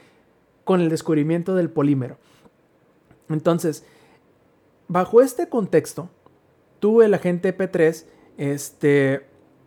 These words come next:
vas llegando a una, a un complejo que es como un área, imagínate como un municipio que le llaman la instalación treinta y ocho veintiséis, en donde van a iniciar dentro de los próximos días, que creo que es durante junio de mil novecientos cincuenta y cinco,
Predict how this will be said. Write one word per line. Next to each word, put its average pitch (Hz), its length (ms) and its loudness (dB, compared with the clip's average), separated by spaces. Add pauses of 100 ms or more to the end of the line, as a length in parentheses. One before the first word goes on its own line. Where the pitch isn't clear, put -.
(240)
vas 170 260 0
llegando 208 540 0
a 151 120 -2
una, 165 680 0 (1040)
a 175 80 0
un 220 160 2
complejo 233 560 -2
que - 80 0
es 220 80 -2
como 233 220 2
un 214 100 2
área, 196 140 2
imagínate 208 400 -2
como 190 240 -2
un 202 80 0
municipio 196 640 -2
que 151 80 -4
le 135 80 0
llaman 160 300 0
la 180 60 -2
instalación 156 560 -4
treinta 160 280 -6
y 131 80 -2
ocho 139 200 -4
veintiséis, 170 600 -4 (480)
en 160 240 0
donde 160 380 2
van 185 260 0
a 247 60 -2
iniciar 202 520 0
dentro 151 320 -4
de 139 160 0
los 127 200 -4
próximos 196 520 -4
días, 185 300 -2
que 151 280 -4
creo 160 220 -12
que 165 160 -2
es 165 300 -10 (500)
durante 143 340 -2
junio 180 360 -2
de 156 100 4
mil 151 140 -2
novecientos 151 480 -4
cincuenta 175 340 -8
y 196 60 -8
cinco, 156 340 -8